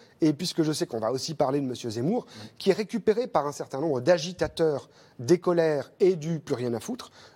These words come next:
Speaker 1: dont, euh, Éric Zemmour, des, euh, des comiques, euh, et tout un tas de personnalités qu'on va appeler plutôt des people que des politiques.
Speaker 2: Mais pardon, le « je ne joue plus », l'expression que vous avez,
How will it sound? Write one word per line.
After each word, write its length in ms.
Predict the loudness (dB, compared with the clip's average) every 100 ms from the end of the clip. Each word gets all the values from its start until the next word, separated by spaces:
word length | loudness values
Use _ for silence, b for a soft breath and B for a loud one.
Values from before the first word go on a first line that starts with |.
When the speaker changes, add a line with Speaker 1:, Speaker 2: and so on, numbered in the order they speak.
| -4
Speaker 1:
dont, 360 | 2 2 2 -2
euh, 160 | -6 -6
Éric 220 | -6 -6
Zemmour, 400 | -4 0 0 -2 B B -6
des, 320 | 2 2 2
euh, 280 | 0 -2 -4
des 100 | -4
comiques, 560 | -2 0 2 2 0
euh, 240 | -2 -2 -2
et 80 |
tout 140 | -4 -4
un 80 | -2
tas 140 | 0
de 80 | 0
personnalités 720 | -2 -2 -2 -2 -2 -2 -4 -4 B B
qu'on 100 | -4
va 80 | -2
appeler 220 | 0 -4
plutôt 240 | -2 -2
des 80 | -2
people 380 | -4 -2 -2 -2
que 100 | -4
des 100 | -6
politiques. 400 | -8 -12 -16 -8
Speaker 2:
Mais 160 | -4 0
pardon, 340 | 0 0 0
le « 220 | 2 0 -2
je 220 | 0 0
ne 140 | 2
joue 180 | -2 -4
plus », 440 | -2 -2 -2 -4 -10
l'expression 460 | -12 -6 -8 -6
que 60 | -6
vous 60 | -4
avez, 300 | -2 -2